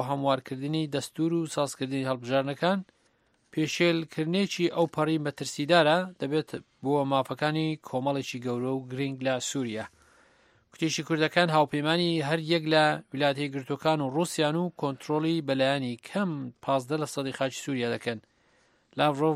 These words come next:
باسی تورکیای کرد و کوتی تەنها تورکەکانن ڕێگە نادەن کوردی سووریا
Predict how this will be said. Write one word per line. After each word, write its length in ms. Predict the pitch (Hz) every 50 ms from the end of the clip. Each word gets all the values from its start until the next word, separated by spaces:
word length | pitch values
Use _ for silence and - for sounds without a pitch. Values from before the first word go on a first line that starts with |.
| 139
باسی 220 | 151 147 143 - 143 -
تورکیای 380 | - 147 135 - - 147 143 139 -
کرد 140 | 156 151 156
و 100 | 156 -
کوتی 240 | - - 170 170 -
تەنها 220 | 160 147 139 143 151 147
تورکەکانن 560 | - 147 147 156 156 - - 185 196 196 196 165 151
ڕێگە 240 | 151 147 135 143 135 135 147
نادەن 300 | 170 185 175 160 143 131 -
کوردی 280 | - - 151 147 151 147 - -
سووریا 340 | - 165 160 165 170 175